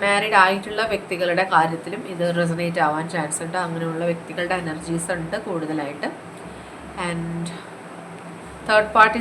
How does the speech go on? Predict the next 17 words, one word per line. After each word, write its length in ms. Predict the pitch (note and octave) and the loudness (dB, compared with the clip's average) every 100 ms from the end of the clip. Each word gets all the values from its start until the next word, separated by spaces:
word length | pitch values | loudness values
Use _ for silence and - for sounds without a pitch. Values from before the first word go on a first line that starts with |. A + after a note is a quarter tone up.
| A3+ | -2
സിറ്റുവേഷൻ 480 | B3 F#3+ F3 F3 - - - - - | -2 0 2 0 -8 -12 -14 -10 0
കാണുന്നുണ്ട്. 440 | E3 E3 F3 E3+ F3 | 2 2 -2 0 0
നിങ്ങൾക്കിടയിൽ 600 | F#3 F#3 F#3+ G#3 F#3 F3+ - - F#3+ | 0 -2 -2 2 2 2 -2 -4 -6
മൂന്നാമതൊരു 540 | F3 F3+ F#3 F#3+ F#3+ F#3 | 0 0 2 0 0 0
വ്യക്തിയുടെ 400 | F3 A3 A3 A3 | -2 -4 -2 2
സാന്നിധ്യം 460 | F#3 E3+ E3+ F3 E3+ - | 4 4 0 -2 -4 -2
കാണുന്നുണ്ട്. 520 | E3+ D#3 D#3 D#3 D#3+ D4 - - - - - - - - E3 E3 | -2 -2 -4 0 0 0 -4 -14 -14 -14 -14 -14 -14 -8 -4 -2
And 340 | D#3 D#3 D#3 D#3+ - - - - - - - F#3 G3+ | -2 -4 -6 -8 -12 -14 -16 -14 -14 -14 -8 -2 2
റെഡ് 240 | G#3+ - C4 | 2 4 6
കളർ 260 | A3 F#3+ G3 - G3 | 8 8 4 4 4
ഫേവറേറ്റ് 380 | F#3+ F3+ F3 F3+ | 4 4 2 2
ആയിട്ടുള്ള 300 | E3 E3+ E3 | 2 0 2
വ്യക്തികളുണ്ട്. 600 | E3+ - E3+ F3 D#3 D#3+ A3 - - - - - - - - G3 | 0 -2 -2 -2 -2 -2 -4 -4 -14 -14 -14 -14 -14 -14 -4 -2
അതുപോലെ 420 | G#3 G#3 G#3 A3 G#3 F3+ | 0 2 4 2 0 -4
ഡീപ്പ് 260 | - A#3 - - | -2 -4 -6 -4
ബ്ലൂ 160 | G3 G3+ G#3 | -2 0 2
കളർ, 320 | E3 D#3+ A#3+ | 2 4 2